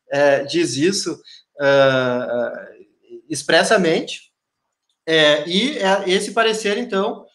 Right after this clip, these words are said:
ah, foi o fundamento de muitas decisões que denegaram o, o, os habeas corpus, ficava muito mais fácil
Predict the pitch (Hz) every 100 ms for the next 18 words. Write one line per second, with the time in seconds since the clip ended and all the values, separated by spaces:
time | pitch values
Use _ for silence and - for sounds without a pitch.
0 | _ _ 160 160 156 151 139 135 170 208
1 | 226 240 208 214 247 226 202 262 320 214
2 | 190 175 165 185 - 185 165 156 143 143
3 | 170 190 156 143 139 139 135 131 131 135
4 | - 131 131 123 143 143 135 135 160 -
5 | - - 147 147 165 185 156 - 147 185
6 | - 156